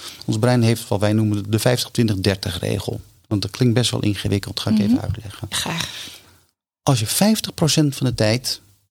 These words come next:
Speaker 1: jezelf gelukkig voelt, dan is er altijd een, een, een, ongeveer zo'n twintig tot dertig procent van de tijd dat je niet gelukkig voelt, maar ook niet ongelukkig voelt.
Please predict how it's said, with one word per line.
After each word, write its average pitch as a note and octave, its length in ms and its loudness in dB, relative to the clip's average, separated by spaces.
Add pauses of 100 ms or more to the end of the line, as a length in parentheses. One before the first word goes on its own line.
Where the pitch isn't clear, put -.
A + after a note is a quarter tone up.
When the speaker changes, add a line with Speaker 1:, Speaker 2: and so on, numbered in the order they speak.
(140)
Speaker 1:
jezelf A2+ 340 0
gelukkig - 640 -2 (320)
voelt, B2 500 0 (1120)
dan A#2 180 2
is A#2 120 2
er C3+ 60 4
altijd D3+ 220 -2
een, A#2+ 160 0
een, A#2+ 200 2
een, A#2+ 400 0 (100)
ongeveer B2 520 -6
zo'n G2 140 0
twintig B2 280 2
tot G#2+ 120 -2
dertig A#2 240 0
procent A#2 340 0
van A2 100 -4
de G#2+ 60 -2
tijd G2+ 220 2
dat G2+ 180 0
je G2 80 0
niet G2+ 200 2
gelukkig A2+ 320 0
voelt, A#2 160 2
maar G#2 120 2
ook G2+ 120 -2
niet G2 140 -2
ongelukkig C3 520 0
voelt. F3+ 340 -4